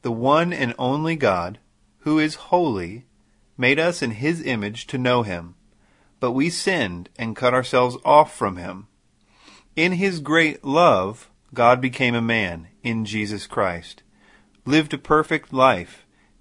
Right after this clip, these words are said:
died on the cross, thus fulfilling the law himself, and taking on himself the punishment for all sins of all those who would ever turn and trust in him. He rose again from the dead,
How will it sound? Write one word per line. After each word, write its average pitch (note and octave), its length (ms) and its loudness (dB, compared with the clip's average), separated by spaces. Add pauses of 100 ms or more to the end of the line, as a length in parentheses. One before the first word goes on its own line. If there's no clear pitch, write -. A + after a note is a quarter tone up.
died C#3 320 6
on D3 100 0
the C#3+ 60 -4
cross, - 640 -4 (240)
thus D3 360 2
fulfilling D3+ 580 -4
the A2+ 100 -2
law A2 260 4
himself, A#2 720 0 (540)
and A#2 180 -6
taking E3+ 440 0 (100)
on E3+ 280 2
himself G#2 720 -4 (300)
the A#2+ 100 -8
punishment B2+ 580 -4
for G#2 220 -2
all F#2 140 0
sins F2 580 -12 (300)
of G#2 160 -10
all C3 320 4
those G#2+ 320 2
who G#2 120 -6
would F#2 200 -8
ever B2 240 -2
turn B2+ 520 -4 (220)
and A2 160 -8
trust - 360 -2
in G#2 100 -8
him. F2 340 -12 (800)
He A#2 140 -4
rose C3+ 340 4
again D3+ 340 0
from C#3+ 200 -4
the C3 80 0
dead, A#2 400 2